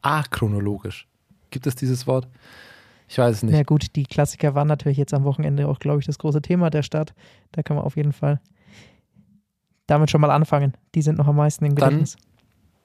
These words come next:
Speaker 1: U A E Tour, oder? Was wollen wir als nächstes machen? Ich würde sagen,
Speaker 2: Die anderen
Speaker 1: U A E Tour,
Speaker 2: Sprinter.
Speaker 1: erste World Tour Rundfahrt. Die anderen Sprinter und Tadej Pogacar.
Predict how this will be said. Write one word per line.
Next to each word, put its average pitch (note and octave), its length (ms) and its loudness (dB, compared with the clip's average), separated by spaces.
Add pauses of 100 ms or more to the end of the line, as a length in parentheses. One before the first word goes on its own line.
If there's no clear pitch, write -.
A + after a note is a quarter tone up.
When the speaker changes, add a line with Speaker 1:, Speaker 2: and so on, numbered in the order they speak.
(360)
Speaker 1:
U E3 140 4
A D#3+ 80 4
E G#3+ 140 0
Tour, B2 300 0 (460)
oder? A3 320 2 (580)
Was G#2+ 160 0
wollen B2 140 2
wir A2+ 40 2
als G#2+ 120 -2
nächstes A2 260 -2
machen? G2+ 280 -6 (1400)
Ich B2+ 140 4
würde C3 140 6
sagen, A#2 200 4
Speaker 2:
Die A2+ 40 2
anderen F3+ 260 6
Speaker 1:
U - 20 6
A - 20 6
E D#3 40 6
Tour, C3 100 4
Speaker 2:
Sprinter. C#3+ 380 4
Speaker 1:
erste A#2 460 0 (180)
World A#2+ 320 4
Tour A#2+ 140 2
Rundfahrt. A2+ 480 -2 (600)
Die - 80 0
anderen F#3 220 2
Sprinter E3 440 2
und C3+ 320 -2
Tadej B2+ 260 2
Pogacar. A2 480 -2